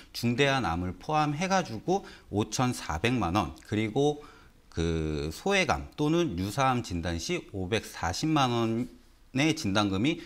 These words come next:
보장이 되어 있었습니다. 이 대 질병 진단 시에는 씨아이 보험의 중대한 뇌졸중 이천사백만 원과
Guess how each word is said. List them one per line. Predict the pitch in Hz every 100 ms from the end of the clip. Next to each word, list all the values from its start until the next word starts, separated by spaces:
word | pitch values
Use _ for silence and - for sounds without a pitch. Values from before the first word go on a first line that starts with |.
| - -
보장이 | 101 107 104 98
되어 | 87 85
있었습니다. | 82 82 117 - 95 82 80 78 - - - -
이 | 117 156
대 | 202
질병 | 202 117 117 135 131
진단 | - 87 110 120
시에는 | - 98 85 107 98 - -
씨아이 | - - 190 196 202 185
보험의 | 104 98 101 101 101
중대한 | - 95 101 117 117 104
뇌졸중 | 76 85 90 143 - - 69 -
이천사백만 | 110 - 131 123 - - 78 117 135 127 85
원과 | 80 95